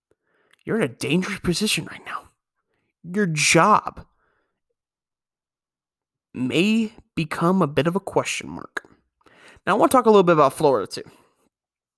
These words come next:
Dan Mullen finally got that win. So for the past two seasons he's coached at Florida, there has been really one hump he cannot get over, and that was Georgia.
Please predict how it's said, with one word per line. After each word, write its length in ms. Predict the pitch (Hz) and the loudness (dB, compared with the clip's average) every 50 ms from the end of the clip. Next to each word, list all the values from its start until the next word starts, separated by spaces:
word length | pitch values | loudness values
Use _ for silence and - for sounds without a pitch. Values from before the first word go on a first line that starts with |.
| _ _ _ _ _ _ _ _ _ _ _ _ - | _ _ _ _ _ _ _ _ _ _ _ _ -6
Dan 320 | 135 160 190 208 226 233 220 | 0 2 4 4 4 2 4
Mullen 400 | 202 202 175 156 131 110 - - _ _ _ _ _ _ _ _ _ _ _ _ _ _ | 4 4 4 4 2 -2 -6 -12 _ _ _ _ _ _ _ _ _ _ _ _ _ _
finally 360 | - 180 156 175 170 160 156 147 | 2 4 4 4 2 0 -2 0
got 240 | 143 135 123 - | -2 -6 -8 -6
that 180 | - 127 107 87 | -10 -10 -10 -12
win. 160 | 113 107 90 - _ _ _ _ _ _ _ _ _ _ _ _ _ _ _ _ _ _ _ _ _ _ _ _ _ _ _ _ _ _ _ _ _ | -18 -20 -20 -20 _ _ _ _ _ _ _ _ _ _ _ _ _ _ _ _ _ _ _ _ _ _ _ _ _ _ _ _ _ _ _ _ _
So 60 | - | -16
for 40 | 143 | -8
the 80 | 143 156 | -8 -8
past 300 | - 214 202 196 - - | -2 -2 -2 -2 -4 -6
two 160 | - 262 269 | -4 -4 -2
seasons 420 | 262 - - 240 208 180 175 - | -2 -2 -2 -4 -4 -4 -6 -8
he's 140 | - 180 170 | -6 -8 -8
coached 320 | - - 185 170 160 - - | 0 0 0 0 0 -2 -4
at 80 | 160 | -6
Florida, 360 | - - 160 151 147 139 139 | -4 -2 0 2 2 2 0
there 180 | 135 143 147 151 | -2 -2 -2 -2
has 180 | 135 165 151 - | 0 -2 -4 -4
been 300 | _ 160 156 143 143 151 | _ -2 -2 0 0 -2
really 260 | 190 233 233 247 220 | -4 -4 -4 -6 -4
one 380 | 165 151 151 151 165 190 208 | -4 -2 0 4 4 4 4
hump 400 | 220 208 - - 185 156 131 - | 4 2 2 2 0 0 0 -2
he 220 | - 143 127 123 120 _ _ | -6 -8 -8 -10 -12 _ _
cannot 360 | - - 165 160 131 104 151 | -2 -2 0 2 2 0 0
get 140 | 156 151 131 | -2 -2 -2
over, 300 | 117 78 - - 53 _ _ _ _ _ _ _ | -2 -8 -8 -14 -20 _ _ _ _ _ _ _
and 120 | - 139 135 | -8 -4 0
that 120 | 135 139 | 0 2
was 160 | 139 170 160 160 | 2 2 -2 0
Georgia. 460 | 156 165 165 127 95 90 - - | 2 2 2 2 2 -2 -6 -18